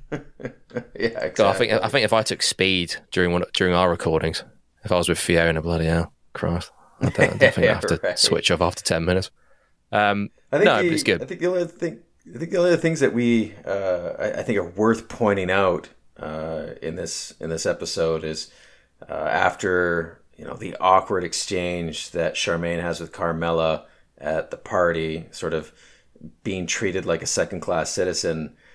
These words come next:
Speaker 1: you see her the next day, uh, sort of wrapping up and gathering supplies from, uh, Carmela's house,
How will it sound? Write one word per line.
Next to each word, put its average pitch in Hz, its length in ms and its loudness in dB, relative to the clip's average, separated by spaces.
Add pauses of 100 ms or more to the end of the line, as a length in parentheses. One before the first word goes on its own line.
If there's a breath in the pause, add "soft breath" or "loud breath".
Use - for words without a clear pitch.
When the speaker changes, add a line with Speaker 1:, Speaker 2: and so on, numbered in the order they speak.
(160 soft breath)
Speaker 1:
you 104 100 -8
see 101 220 2
her 101 140 6
the 92 100 0
next 90 320 -2
day, 90 560 2 (440)
uh, 52 160 -12
sort - 160 -10
of - 120 -12
wrapping 95 360 0
up 95 300 -2
and 78 520 -14
gathering 92 380 -2
supplies 85 680 -2
from, 78 600 -6 (720)
uh, - 40 -18 (440)
Carmela's 80 480 -2
house, 98 540 4